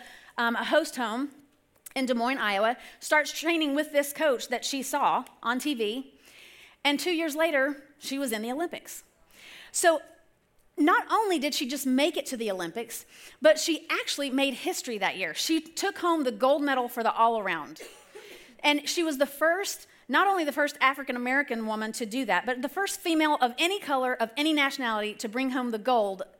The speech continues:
of it for the all-around gymnast, which is awesome. And, I mean, she made history. That's, and she made history in several different categories as well that year.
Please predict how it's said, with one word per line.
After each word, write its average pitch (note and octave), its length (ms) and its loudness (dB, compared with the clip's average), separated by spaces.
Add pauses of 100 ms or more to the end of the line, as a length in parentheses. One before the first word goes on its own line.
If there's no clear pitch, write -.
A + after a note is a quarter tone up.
(180)
of G#3+ 180 -4 (220)
it B3 140 -2
for B3 140 -4
the A3+ 100 4
all-around G3+ 680 2
gymnast, - 580 -8
which E4 140 -4
is A4+ 80 2 (120)
awesome. E4+ 300 -6 (520)
And, E4+ 100 4
I A4+ 60 4
mean, D4+ 200 0
she D4 100 -4
made G#4 140 -4
history. - 340 -8
That's, D4+ 260 -2
and D4+ 140 -4
she - 100 -2
made E4+ 140 2
history F4+ 240 -2
in D4 80 0
several D4 260 0
different D#4+ 320 -2
categories G3 480 -4
as A3+ 120 -10
well D4+ 180 4
that F#3 160 0
year. F#3 240 -4